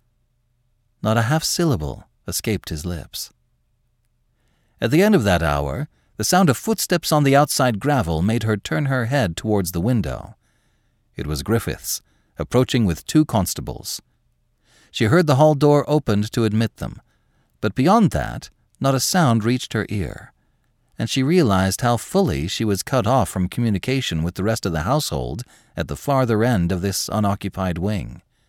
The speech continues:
Mister Craven, still reclining in his semi-trance,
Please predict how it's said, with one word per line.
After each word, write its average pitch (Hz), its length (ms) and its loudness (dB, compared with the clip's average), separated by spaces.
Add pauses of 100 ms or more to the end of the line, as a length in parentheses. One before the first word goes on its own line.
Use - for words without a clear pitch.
(1040)
Mister 147 260 0
Craven, 104 640 0 (340)
still 214 280 0
reclining 135 540 2
in 95 80 2
his 95 220 0
semi-trance, 92 840 -2